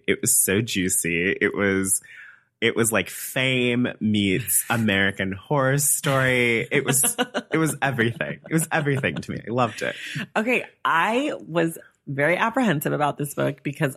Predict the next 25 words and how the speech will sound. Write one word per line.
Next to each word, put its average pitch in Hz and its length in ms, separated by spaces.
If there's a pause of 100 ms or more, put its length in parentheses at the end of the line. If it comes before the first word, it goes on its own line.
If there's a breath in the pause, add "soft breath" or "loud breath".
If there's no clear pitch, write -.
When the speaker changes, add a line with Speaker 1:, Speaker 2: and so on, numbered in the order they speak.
(140)
Speaker 2:
I 139 180
had 147 200
heard 170 320
some 190 100
people 175 280
be 151 100
like, 147 180
"You're 147 220
gonna 151 240
hate 147 320
it." 165 360
And 151 140
I 143 60
was 139 240
like, 143 240 (240)
"Okay, 156 480 (220)
well, 139 240
I 151 60
hate 147 140
everything." 147 560 (1160 soft breath)
Loved 135 400
it. 165 300 (340)
Um, 156 340 (240)
I 170 200
was 214 420